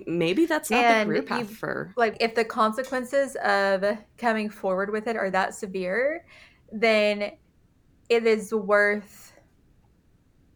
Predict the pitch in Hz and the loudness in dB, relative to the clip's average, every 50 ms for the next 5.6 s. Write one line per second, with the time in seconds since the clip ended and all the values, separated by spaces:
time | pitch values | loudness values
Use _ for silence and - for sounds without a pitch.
0 | _ _ 233 220 214 214 220 214 214 214 208 - 214 202 196 196 196 196 - - | _ _ -6 -4 0 4 4 6 4 4 2 -2 -6 -6 -6 -6 -8 -6 -4 -2
1 | 208 196 196 196 190 185 196 196 196 - 208 196 185 196 196 - 196 190 190 175 | -2 0 0 0 -2 -2 -6 -8 -6 -4 -4 -4 -4 -6 -8 -8 -8 -6 -4 -4
2 | - 104 - - - - - - - - - 208 196 196 - - - - - - | -4 -6 -6 -6 -8 -8 -8 -10 -6 -2 0 0 0 -2 -4 -10 -14 -8 -4 -2
3 | 233 220 208 196 190 202 196 - - 220 202 - 220 - - 214 202 190 196 190 | 0 0 2 2 0 0 -2 -2 -4 -4 -4 -4 -6 -6 -6 -4 -4 -4 -4 -4
4 | 208 196 220 214 196 190 190 202 190 - 196 - 196 185 - 190 190 - - 226 | -4 -4 -4 -4 -6 -6 -6 -8 -6 -4 -4 -4 -4 -6 -8 -10 -8 -4 -2 -2
5 | 214 - 214 233 233 254 233 220 214 208 208 | -2 -2 -4 -6 -4 -2 -2 -2 -2 -4 -6